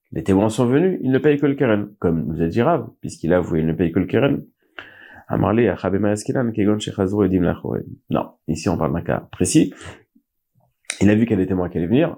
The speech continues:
il a décidé d'aller vouer. Au final, les témoins ne sont pas venus. Donc il a été modé biknas sans qu'il y ait eu des témoins après. Dans la Gemara, Rabbi Nathan, Sefer, Rabbi Eliezer, Rabbi Shimon, Omer, Yavo, Edim, Veidu. Puisque Rabbi Eliezer, Rabbi Shimon nous dit que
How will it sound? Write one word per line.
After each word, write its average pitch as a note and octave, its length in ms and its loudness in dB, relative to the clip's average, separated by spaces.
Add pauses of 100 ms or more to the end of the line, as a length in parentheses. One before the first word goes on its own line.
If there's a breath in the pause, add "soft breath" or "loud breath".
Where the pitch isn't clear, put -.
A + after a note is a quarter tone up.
il E2+ 80 0
a E2 40 0
décidé D#2+ 320 0
d'aller C#2+ 200 0
vouer. G2+ 300 2 (400 soft breath)
Au A2 60 -4
final, D3+ 280 2
les A2+ 60 0
témoins A#2 180 2
ne A#2+ 80 2
sont A#2 140 -8
pas A2+ 120 2
venus. G2+ 200 -4 (180)
Donc G#2+ 320 -2
il A#2+ 80 4
a A#2 60 6
été A2+ 180 0
modé A#2 240 4
biknas G#2+ 520 -6 (320)
sans B2 160 -2
qu'il A#2+ 180 -6
y A2 40 4
ait A#2 40 4
eu A2 40 2
des A2 100 0
témoins A#2+ 220 -2
après. C3+ 240 -6 (800 soft breath)
Dans G2 120 2
la F#2 80 2
Gemara, F#2+ 220 0
Rabbi E2+ 160 -2
Nathan, F2+ 260 -2
Sefer, - 260 -6
Rabbi E2+ 160 0
Eliezer, F2 180 0
Rabbi E2+ 180 -4
Shimon, F#2+ 160 0
Omer, E2+ 160 0
Yavo, E2 300 2
Edim, F2 220 2
Veidu. D#2+ 320 2 (540 soft breath)
Puisque - 200 -4
Rabbi G#2 240 2
Eliezer, G2 240 0
Rabbi F2+ 160 0
Shimon G#2 160 -2
nous F#2 100 0
dit G2+ 160 0
que - 240 0